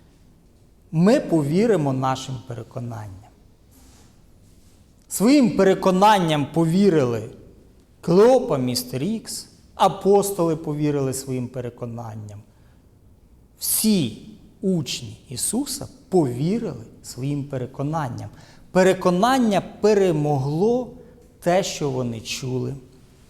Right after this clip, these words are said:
від Ісуса. Але потім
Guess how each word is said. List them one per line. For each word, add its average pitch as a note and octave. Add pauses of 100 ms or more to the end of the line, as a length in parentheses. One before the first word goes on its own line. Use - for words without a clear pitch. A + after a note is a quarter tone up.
(400)
від G#2+ (440)
Ісуса. - (3500)
Але G3
потім F#3+